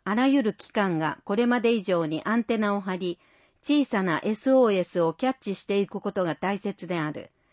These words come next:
関係機関がより密に連携し、子どもやその家庭の状況に応じて的確な支援策につなぎ、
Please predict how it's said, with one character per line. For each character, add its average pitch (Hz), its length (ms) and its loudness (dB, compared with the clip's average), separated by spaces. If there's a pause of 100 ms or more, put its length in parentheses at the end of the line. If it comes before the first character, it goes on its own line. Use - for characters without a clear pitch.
(500)
関 269 200 4
係 277 220 4
機 - 160 -14
関 196 240 0
が 156 240 0
よ 202 140 2
り 233 140 2
密 247 300 2
に 185 140 0
連 185 260 2
携 175 200 0
し、 156 280 -6 (540)
子 208 140 -2
ど 240 120 2
も 233 140 4
や 220 240 0
そ 220 140 -2
の 262 160 4
家 240 200 -4
庭 269 180 8
の 262 140 6
状 247 200 6
況 240 260 4
に 226 160 2
応 214 160 0
じ 180 160 -6
て - 240 0 (100)
的 - 280 -6
確 262 260 0
な 247 160 4
支 240 220 2
援 254 140 4
策 190 260 -6
に 160 140 -2
つ - 120 -10
な 170 160 -2
ぎ、 165 220 -4